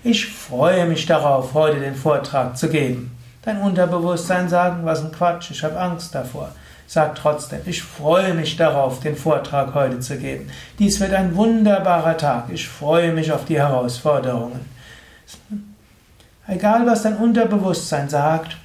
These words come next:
hm, mit Rationalität programmiere dich, indem du eben sagst: "Ja, ich freue mich darauf, es wird gut gehen, mit Energie und Elan gehe ich den Tag an. Und selbst wenn ich jetzt ein paar Unruhe habe,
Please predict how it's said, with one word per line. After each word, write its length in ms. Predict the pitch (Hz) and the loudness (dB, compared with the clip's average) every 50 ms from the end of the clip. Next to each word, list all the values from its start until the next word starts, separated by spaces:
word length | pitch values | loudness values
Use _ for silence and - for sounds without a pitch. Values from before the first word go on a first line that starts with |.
| - - | -18 -12
hm, 420 | - 156 180 202 208 208 - - - - | -10 -6 -2 -2 -2 -2 -2 -6 -10 -10
mit 180 | - - - | -10 -8 -4
Rationalität 1000 | 135 170 180 - - - 175 170 165 156 156 156 - 165 160 165 170 180 175 - - - - | -2 -2 -2 -2 -2 -2 0 0 2 0 0 0 -2 0 2 2 2 0 0 -6 -12 -18 -18
programmiere 920 | - - - 143 147 147 160 156 165 185 196 208 226 226 226 214 196 190 180 | -12 -6 -2 -2 0 0 0 2 2 2 2 2 2 4 4 4 4 4 2
dich, 360 | - 143 123 120 - - - | 2 0 -6 -6 -8 -8 -8
indem 460 | 160 170 185 175 160 139 139 139 139 139 | -6 -6 -6 -4 -4 -6 -4 -4 -4 -2
du 180 | 151 156 185 | -2 -2 -2
eben 240 | 196 190 - 185 180 | -2 -4 -4 -6 -6
sagst: 440 | 165 - 165 160 160 165 160 - - | -2 0 0 0 0 -2 -4 -6 -4
"Ja, 100 | 208 208 | -4 -2
ich 120 | 208 - | -4 -4
freue 480 | - - - - 151 160 165 170 156 143 | -8 -10 -4 0 2 4 4 4 2 2
mich 160 | 135 - - | -2 -6 -6
darauf, 380 | - 143 123 120 123 123 123 123 180 | -6 -6 -6 -4 -6 -6 -6 -8 -8
es 160 | 208 202 - | -6 -6 -4
wird 200 | 208 202 202 - | -4 -4 -4 -4
gut 260 | - 180 165 156 - - | -6 -4 -4 -4 -6 -8
gehen, 180 | 143 135 156 | -10 -8 -8
mit 180 | 185 185 - 202 | -8 -8 -2 2
Energie 400 | 208 214 214 214 196 202 233 240 | 2 4 4 4 4 4 4 4
und 160 | 226 220 202 | 4 2 2
Elan 560 | 196 190 175 170 165 170 170 170 170 165 156 | 2 2 4 4 4 4 4 2 2 0 -2
gehe 140 | 156 151 151 | -2 -4 -6
ich 100 | 147 - | -6 -6
den 180 | - 156 147 143 | -6 -8 -8 -6
Tag 360 | - 139 131 120 120 - - | -8 -8 -8 -8 -8 -10 -10
an. 180 | 73 71 - - - - - - - - - - - | -12 -12 -14 -16 -18 -20 -20 -20 -20 -20 -20 -14 -6
Und 120 | - 220 208 | -2 0 2
selbst 260 | 240 240 240 240 - | 2 2 2 2 0
wenn 160 | 233 233 233 | 0 2 2
ich 140 | 220 - - | 2 2 2
jetzt 280 | 233 233 226 - - 214 | 2 2 0 0 2 2
ein 120 | 208 202 | 2 4
paar 420 | 196 202 208 208 214 220 220 190 | 4 4 4 6 4 4 2 2
Unruhe 460 | 202 208 214 214 196 208 208 208 190 165 | 4 4 4 4 4 4 4 4 4 4
habe, 300 | 180 190 185 185 190 | 4 2 2 2 0